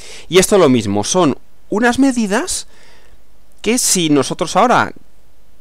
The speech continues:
grabamos este fichero, pues las medidas las vamos a perder. Son medidas para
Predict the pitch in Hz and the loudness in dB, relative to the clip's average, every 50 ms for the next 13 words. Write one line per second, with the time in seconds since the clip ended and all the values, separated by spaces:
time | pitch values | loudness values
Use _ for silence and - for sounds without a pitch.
0 | - - - 123 110 95 - 117 113 101 98 104 131 175 220 202 208 254 - - | -14 -12 -12 -10 -4 0 2 4 4 4 4 4 4 4 4 4 4 2 2 0
1 | 233 208 - - 220 - 240 220 - - 254 247 294 294 - 170 139 135 123 120 | -4 -4 -4 -4 -4 -2 -4 -2 0 0 2 2 0 0 -2 -2 0 0 2 2
2 | 117 113 110 131 156 185 165 123 107 107 113 113 104 - 101 - 92 87 85 82 | 2 0 0 0 0 2 2 2 2 0 0 0 -2 -2 -4 -4 -4 -6 -6 -6
3 | 71 - - - - - - - - - - 175 180 190 190 170 175 175 160 180 | -8 -8 -10 -14 -14 -14 -14 -14 -12 -4 -2 0 2 2 2 2 2 4 4 4
4 | 214 - - - 160 156 165 180 202 220 | 2 2 2 2 2 4 4 2 2 0